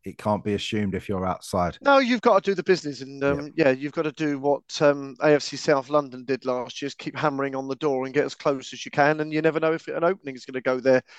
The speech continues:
Speaker 2: And when you're given in the op-, when you're given the opening, you have to take it with both hands, and that's exactly what
Speaker 1: <clears throat>
Speaker 2: they've done. So it, it can be done again.
Speaker 1: Absolutely. Right. U B L C F C's last few fixtures, uh, they,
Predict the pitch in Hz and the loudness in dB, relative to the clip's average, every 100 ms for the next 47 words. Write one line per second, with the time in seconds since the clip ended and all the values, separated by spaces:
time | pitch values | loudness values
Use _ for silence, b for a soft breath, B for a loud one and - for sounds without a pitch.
0 | B 139 151 156 151 190 156 143 135 139 | B -2 0 0 4 4 4 0 2 2
1 | 143 _ _ _ - 165 151 185 156 135 | 2 _ _ _ -8 -6 -2 -2 0 0
2 | 135 135 156 151 b b b 165 170 - | 0 0 -6 -10 b b b -6 -6 0
3 | 175 156 151 151 165 147 165 147 131 131 | 2 2 0 2 2 2 0 0 -4 -6
4 | 135 135 - 156 - 143 135 131 147 135 | -4 -4 -2 -2 -2 -2 2 4 2 2
5 | 131 131 165 160 - 262 254 - 220 240 | -2 0 0 2 2 2 0 -2 -6 4
6 | 277 156 165 143 - _ _ _ _ - | 4 6 2 2 -2 _ _ _ _ -20
7 | - - 82 - - - 120 107 - - | -20 -14 -14 -14 -16 0 2 2 -2 -14
8 | _ _ 113 117 123 120 123 113 127 120 | _ _ 0 4 4 4 2 2 0 0
9 | 104 120 113 - - 123 113 - 113 - | 2 4 4 0 -8 -4 -2 -2 -8 -6
10 | 214 202 - _ _ _ - 92 92 113 | -2 -2 -4 _ _ _ -8 -4 0 2
11 | 117 | 2